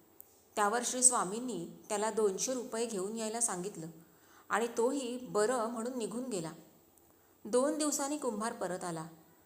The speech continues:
स्वामींनी त्याला, "का परत आलास?" म्हणून विचारलं. तेव्हा, "तुम्ही सांगितलेले रुपये घेऊन आलोय,"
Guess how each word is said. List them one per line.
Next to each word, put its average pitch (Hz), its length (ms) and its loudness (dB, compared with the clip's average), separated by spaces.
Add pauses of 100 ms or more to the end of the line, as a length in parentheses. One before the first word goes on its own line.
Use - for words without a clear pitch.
(120)
स्वामींनी 240 500 2
त्याला, 220 360 0 (180)
"का 285 120 6
परत 294 320 0
आलास?" 190 500 0
म्हणून 214 180 -2
विचारलं. 180 500 -2 (640)
तेव्हा, 220 420 2 (320)
"तुम्ही 240 280 2
सांगितलेले 233 580 2
रुपये 262 440 -2
घेऊन 247 260 -4
आलोय," 190 360 -2